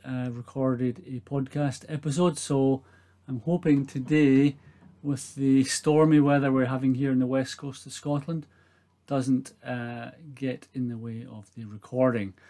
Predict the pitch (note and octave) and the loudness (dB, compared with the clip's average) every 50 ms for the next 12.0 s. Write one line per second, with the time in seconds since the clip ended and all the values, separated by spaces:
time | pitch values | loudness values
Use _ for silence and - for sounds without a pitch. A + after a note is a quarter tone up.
0 | - - _ _ _ _ _ - _ _ _ _ - C3 B2+ B2 B2 B2 B2+ C#3+ | -20 -20 _ _ _ _ _ -20 _ _ _ _ -8 -6 -4 -4 -2 0 2 2
1 | D3+ E3 E3 C#3+ - D#3+ D3+ D3 D3 D3 C3 D3 D3+ D3+ D3+ C#3+ C3+ C#3 C#3 B2+ | 2 2 2 0 -2 -4 -2 0 0 2 2 2 4 4 4 4 4 4 2 0
2 | B2+ C#3 C3 C3 B2 C3 C3 B2+ - - - C3 - - C3 - - - C#3 C3 | -2 -2 -2 0 0 0 -2 -2 -4 -6 -8 -8 -6 -6 -8 -6 -2 -2 -2 0
3 | - - D#3 C#3+ B2+ B2 B2+ A#2+ A#2+ B2 B2 - - C#3 C#3+ C#3+ C#3 C3 B2+ B2 | 0 0 2 2 2 0 0 0 -2 -2 -4 -2 0 2 4 4 4 4 2 0
4 | - - A#2+ A#2+ B2 C3+ C#3+ D#3 E3 E3+ E3+ - _ _ _ _ _ _ _ _ | 0 -2 -2 -2 0 0 -2 -2 -4 -6 -8 -12 _ _ _ _ _ _ _ _
5 | _ _ - B2+ A#2+ A#2+ A#2 - - C3 B2 A#2+ A#2 A#2+ B2 A#2+ A#2+ A#2+ A#2+ A#2+ | _ _ -14 -12 -10 -10 -10 -8 -6 -4 -4 -2 -2 -2 -2 0 0 2 2 2
6 | A#2+ C3 C3+ D3 D3+ C#3+ - - - E3+ E3 - - - _ D3+ D3+ D3+ C#3 - | 4 4 4 4 4 2 0 -2 -2 -2 -4 -4 -10 -10 _ -2 -2 0 0 0
7 | - D#3 C#3+ - F#2 - - _ _ _ _ _ _ _ _ _ _ _ _ _ | -2 -2 -2 -2 -6 -8 -10 _ _ _ _ _ _ _ _ _ _ _ _ _
8 | _ _ _ _ _ - - B2+ B2 C3 - C#3 - D3+ D#3+ F3+ F3 - E3 D3+ | _ _ _ _ _ -12 -10 -8 -8 -8 -8 -6 -4 0 0 0 0 0 2 2
9 | D3 C#3+ C#3 C3+ C3 C3 C3+ - - - - B2+ C3 C3 C3 C#3+ D3 D3+ C#3+ C3+ | 4 4 6 4 4 2 0 -4 -10 -12 -8 -4 -2 0 2 2 4 4 4 4
10 | C3 B2+ B2+ B2 A#2+ A#2 A2+ A2 A2 A2 G#2+ - _ _ _ _ _ A#2 A2+ G#2 | 4 4 2 0 0 -2 -2 -4 -6 -8 -12 -18 _ _ _ _ _ -14 -12 -10
11 | G2 F#2+ F#2+ C3+ C#3 B2+ A#2+ A2 G#2 G2 - A#2 A2+ C3+ B2 F#2 - - - | -10 -8 -4 -4 -2 -2 -2 -4 -4 -6 -6 -4 0 0 0 0 -2 -8 -18